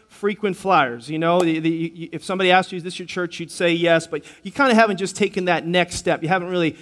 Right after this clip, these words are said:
completely bought in. Some of you on the fringe, just checking it all out, and that's cool. And, uh, but there's family here, and I'm talking to you. Um, this series is, is really our vision series. We're,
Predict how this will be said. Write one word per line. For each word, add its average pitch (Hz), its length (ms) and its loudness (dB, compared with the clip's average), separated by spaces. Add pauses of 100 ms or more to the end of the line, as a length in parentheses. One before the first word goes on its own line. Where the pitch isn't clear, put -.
(100)
completely 170 520 -2
bought 151 240 2
in. 143 80 -2
Some 247 180 0
of 262 40 0
you 254 60 0
on 247 80 0
the 233 80 0
fringe, 190 400 -2
just 175 240 -4
checking 180 300 -6
it 170 80 -4
all 151 180 0
out, 143 180 2
and 147 80 -10
that's 151 200 -8
cool. 139 360 -4 (420)
And, 160 260 2
uh, 151 240 2
but 180 140 -2
there's 233 180 2
family 226 500 2
here, 147 260 -2
and 156 100 0
I'm 196 80 -2
talking 220 400 0
to 202 120 -10
you. 156 300 -4 (320)
Um, 139 260 0
this 220 140 0
series 208 600 0
is, 156 360 0
is 135 220 -6
really 190 260 0
our 156 120 2
vision 160 420 0
series. 139 400 -6
We're, 185 280 0